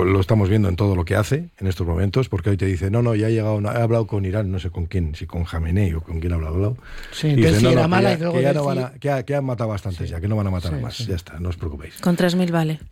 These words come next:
Speaker 1: Sí, por eso. Y luego mañana, pero mañana puede
Speaker 3: Es terrible.
Speaker 1: bombardear lo que se le ocurra. A ver, pero esto es lo mismo con Israel. Con Israel estamos,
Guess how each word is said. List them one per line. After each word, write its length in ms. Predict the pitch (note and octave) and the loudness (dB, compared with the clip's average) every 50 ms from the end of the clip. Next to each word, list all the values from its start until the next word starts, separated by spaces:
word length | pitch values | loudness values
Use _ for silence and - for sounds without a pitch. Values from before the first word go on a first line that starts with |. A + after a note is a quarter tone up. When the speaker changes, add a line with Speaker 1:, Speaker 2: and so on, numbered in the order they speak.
| - - | -16 -4
Speaker 1:
Sí, 280 | - - C3+ G#2 E2 E2 | 2 2 2 2 2 0
por 140 | - G#2+ G#2+ | -2 0 0
eso. 220 | G#2 - - - - | 0 0 -2 -8 -2
Y 120 | - A#2 G#2 | -2 0 2
luego 240 | A2 A2 G#2+ A#2 A2+ | 2 2 2 2 2
mañana, 360 | A2 G#2 G2 G#2 G#2+ A2+ A2+ | 2 2 2 2 0 0 0
pero 180 | - G2 F2+ E2 | 0 -2 -4 -2
mañana 320 | - F2 F2 F2+ G#2 A2 G#2 | -4 -4 -2 0 0 0 2
puede 180 | G#2 A#2 A2 | 2 0 0
Speaker 3:
Es 40 | G2 | 0
terrible. 180 | F2 E2+ E2+ F2+ | 0 0 0 2
Speaker 1:
bombardear 360 | F#2+ F#2+ F2+ F#2+ G2+ G#2 G2 | 2 2 2 0 0 0 -2
lo 80 | F#2+ E2 | -2 -4
que 80 | E2+ | -4
se 100 | - F2 | -6 -6
le 60 | D#2 | -6
ocurra. 340 | D2+ D#2+ C3 C3 - - - - - - _ _ - - _ _ - - - - - - - - - | 0 2 2 2 2 -2 -12 -18 -20 -20 _ _ -20 -20 _ _ -20 -20 -20 -20 -20 -20 -20 -8 -2
A 80 | - | 2
ver, 140 | G#2 A#2 G#2+ | 2 2 2
pero 140 | - G#2 G#2 | 2 -2 -2
esto 120 | F#2+ - | 0 0
es 40 | B2+ B2 | 0 2
lo 40 | A#2 | 2
mismo 180 | A#2 A2+ G#2+ | 0 0 -2
con 160 | - A2+ G2 F#2+ | -2 -4 -4 -4
Israel. 500 | E2+ D#2+ E2 F2 A2+ B2+ G#2 - - - _ _ _ _ _ _ _ _ _ _ _ _ | -6 -6 -2 0 0 0 0 -4 -10 -18 _ _ _ _ _ _ _ _ _ _ _ _
Con 160 | - G2+ F#2 | -2 -2 0
Israel 340 | E2+ E2 E2 F2 G2 A2 A#2 | 0 -2 -2 0 2 2 2
estamos, 520 | A2 F#2 - G#2 G#2+ A#2 B2+ C3 - - | 2 0 0 0 0 2 2 0 0 -6